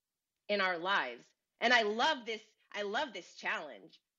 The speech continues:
I love this challenge right now because this is sixty-seven days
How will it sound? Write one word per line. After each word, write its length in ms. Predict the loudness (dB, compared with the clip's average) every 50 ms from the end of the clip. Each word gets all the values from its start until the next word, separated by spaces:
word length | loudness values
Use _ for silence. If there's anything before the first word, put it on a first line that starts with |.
| _ -4
I 140 | -2 0 0
love 380 | 0 0 0 2 2 2 0 -2
this 220 | -10 -12 -12 -10 -12
challenge 440 | 0 2 2 2 2 0 -4 -4 -4
right 160 | -4 -4 -2
now 200 | -2 -2 -4 -2
because 340 | -4 -6 -6 -4 -6 -2 -2
this 140 | -2 -4 -4 -6
is 80 | -14 -10 _
sixty-seven 720 | 0 0 0 0 -6 -8 -6 4 6 6 6 6 4 6
days 380 | 8 8 10 10 8 4 2